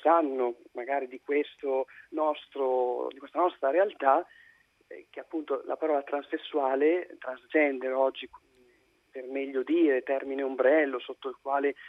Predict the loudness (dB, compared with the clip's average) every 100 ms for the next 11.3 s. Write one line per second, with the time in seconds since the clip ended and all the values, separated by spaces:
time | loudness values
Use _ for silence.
0 | -18 -10 -8 -8 -10 -14 -4 -2 0 -2
1 | -2 -4 -6 -4 0 0 -2 -8 _ _
2 | _ -10 -8 -8 -6 0 0 0 -6 -4
3 | -2 -2 -2 -6 -14 -20 -10 -8 -4 -4
4 | -2 -2 -6 -6 -4 -4 -4 -6 2 4
5 | 2 -2 -6 -6 -8 -12 -8 -2 -2 -2
6 | -2 -4 -6 -10 -8 -4 -4 -2 -2 0
7 | 2 2 -2 -14 -10 -2 2 4 6 4
8 | 4 -2 -4 -2 -2 -6 -12 -10 -10 -12
9 | -2 -2 -2 -12 -10 -2 2 2 2 -2
10 | -6 -6 -6 -4 -4 -4 -6 -10 -10 -12
11 | -10 -10